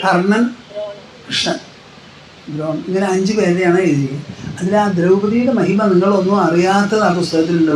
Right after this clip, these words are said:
വായിച്ചു നോക്കി മനസ്സിലാക്കും. നമ്മളുടെ ഇടയിൽ ഇങ്ങനെ ദ്രൗപദിമാരും ജാനകിമാരും രുക്മിണിമാരും ഒക്കെ ധാരാളം ഉണ്ടാവണം, എന്നാലേ ഈ രാജ്യം നിലനിന്ന് നന്നായി ശക്തി പ്രാപിക്കുള്ളൂ.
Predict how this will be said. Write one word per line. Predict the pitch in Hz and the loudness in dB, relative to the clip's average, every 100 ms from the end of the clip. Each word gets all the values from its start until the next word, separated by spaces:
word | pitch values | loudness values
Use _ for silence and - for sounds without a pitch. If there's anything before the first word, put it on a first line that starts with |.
| 147 | 2
വായിച്ചു | 151 147 175 | 2 2 2
നോക്കി | 165 160 - | 2 0 -2
മനസ്സിലാക്കും. | 135 - 143 131 - - - - - - - - - | -4 -6 -6 -6 -8 -14 -16 -16 -16 -16 -16 -14 -4
നമ്മളുടെ | 165 196 214 208 | 0 2 2 2
ഇടയിൽ | 190 202 208 | 2 2 2
ഇങ്ങനെ | 196 190 175 | 0 0 2
ദ്രൗപദിമാരും | 175 175 185 185 175 175 175 - - - - - 143 | 4 4 2 2 2 0 -2 -8 -18 -18 -16 -8 -4
ജാനകിമാരും | 165 170 185 185 185 175 160 - - - - 165 | 0 4 4 4 4 4 2 -4 -14 -20 -4 0
രുക്മിണിമാരും | 156 180 196 196 190 180 | 2 4 4 4 2 0
ഒക്കെ | 165 139 | -2 -4
ധാരാളം | 147 156 165 165 175 185 175 | -4 0 0 2 2 2 2
ഉണ്ടാവണം, | 147 151 156 160 - - - 143 | 2 2 2 -2 -4 -16 -14 -6
എന്നാലേ | 156 175 175 | -2 0 2
ഈ | 175 156 | 2 0
രാജ്യം | 143 147 175 170 | -2 -2 -2 0
നിലനിന്ന് | 147 156 160 165 170 156 | -2 0 0 0 -4 -6
നന്നായി | 143 151 170 160 151 | -8 -4 -2 -2 -2
ശക്തി | - 175 | -6 -4
പ്രാപിക്കുള്ളൂ. | 165 151 135 - 120 | -2 -2 -4 -4 -6